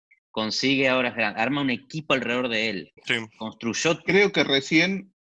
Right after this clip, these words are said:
Speaker 3: recién en el último capítulo, los últimos diez segundos,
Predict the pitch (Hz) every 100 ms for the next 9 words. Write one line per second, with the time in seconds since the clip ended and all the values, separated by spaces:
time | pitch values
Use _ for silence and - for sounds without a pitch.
0 | _ 135 143 180 185 151 165 190 185 156
1 | 156 147 175 190 156 123 - _ _ 139
2 | 135 151 151 143 139 160 156 143 160 175
3 | 131 -